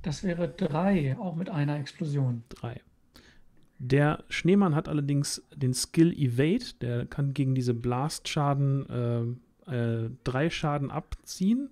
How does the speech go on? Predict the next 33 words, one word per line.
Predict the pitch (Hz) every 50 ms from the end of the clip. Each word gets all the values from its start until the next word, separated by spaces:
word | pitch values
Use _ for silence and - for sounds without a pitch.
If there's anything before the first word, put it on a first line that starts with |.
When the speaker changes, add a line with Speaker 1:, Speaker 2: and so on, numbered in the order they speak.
| - -
Speaker 2:
kriegt | - - 170 -
aber | 143 135
immer | 131 135 - 165 180 165
Minimum | 151 165 180 170 156 139 139 135
von | - - 123 -
einem | - 131 131 127 123
Schaden | - - 131 120 120 131 135 127
noch | 117 - -
ab. | - - - - - - - - - - - - - - - - - - - -
Und | - 156 170 180 - -
den | - 156 151
Schneemann | - - - 160 160 160 147 143
vor | - - 160 165
dir | 156 151 -
zerfetzt | - - 135 120 - - - - 147 - - - - -
es | 131 123 -
einfach | - 127 117 120 - - 127 127 -
in | 127 123 120 120 117 -
tausend | 143 135 139 135 131 127 120 -
kleine | - 131 120 120 127 131
Einzelteile. | 123 139 147 - - 113 - - 113 110 117 143 185 - - - - - - - - - - - _ -
Das | 208 170 160 147 139 147 - - - - - - - _
Interessante | - 151 143 - - 147 - - 190 233 233 - 160
daran | 139 131 127 131 -
ist, | 165 175 - -
es | 156 -
bleibt | - - 143 139 156 170 -
so | - 156 147
ein | 139 135
leichtes | 135 135 143 156 - - - 160 151 - - _ _ -
blaues | 160 139 139 156 175 185 175 160 - - - - 160 160 160 160 160 143
Glimmen | 147 143 147 190 214 214 202 185 170
über | 165 - 175 208 202 185 151 147 175 220 269 294